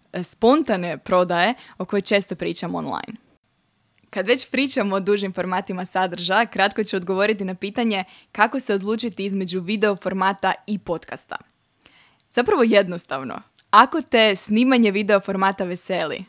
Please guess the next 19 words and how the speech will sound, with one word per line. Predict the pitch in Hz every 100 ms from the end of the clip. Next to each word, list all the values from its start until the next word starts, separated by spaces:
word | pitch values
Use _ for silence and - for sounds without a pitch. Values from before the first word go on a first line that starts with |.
| -
ako | 190 190
te | 190
veseli | 185 - 233 254 226
snimanje | - 196 196 190
videa, | 175 190 175 175 226 - - - _
ne | 214 226
moraš | 262 240 202
birati | 190 220 214 202 202
ili, | 196 185
ili. | - 165 156 - 202 _ _
Snimi | - - 233 262 233
oboje | 226 185 180 202 285 -
i | -
nakon | 214 220 240
toga | 220 220 208
video | 190 226 208
objavi | 196 190 202 202
na | 190
YouTube-u, | 190 185 - 226 269 294